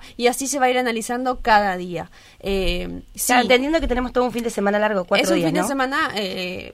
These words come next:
Speaker 1: largo de, de cuatro días. Si, eh, pasan los cuatro días y los cuatro días llueve y no se puede realizar la fiesta, bueno, lamentablemente va a haber que suspenderla.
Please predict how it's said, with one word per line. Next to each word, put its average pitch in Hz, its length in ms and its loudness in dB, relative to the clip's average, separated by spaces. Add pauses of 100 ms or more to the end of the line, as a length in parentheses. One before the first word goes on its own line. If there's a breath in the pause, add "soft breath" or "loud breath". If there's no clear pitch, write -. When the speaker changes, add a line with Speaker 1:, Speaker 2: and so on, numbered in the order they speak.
Speaker 1:
largo 220 360 2
de, 220 160 0
de 196 220 -4
cuatro 208 340 0
días. 175 340 -4
Si, 247 440 -4 (220 loud breath)
eh, 185 200 -4
pasan 220 320 0
los 208 100 -4
cuatro 208 280 -2
días 214 300 -4
y 190 40 -8
los 185 80 -10
cuatro 196 220 -6
días 196 200 -6
llueve 220 240 -4
y 180 40 -6
no 185 80 -6
se 202 140 -10
puede 196 180 -4
realizar 202 280 -6
la 220 60 -6
fiesta, 240 240 -6
bueno, 208 180 -6
lamentablemente 196 680 -4
va 220 80 -2
a - 20 0
haber 190 200 -4
que 196 80 -10
suspenderla. 208 640 -4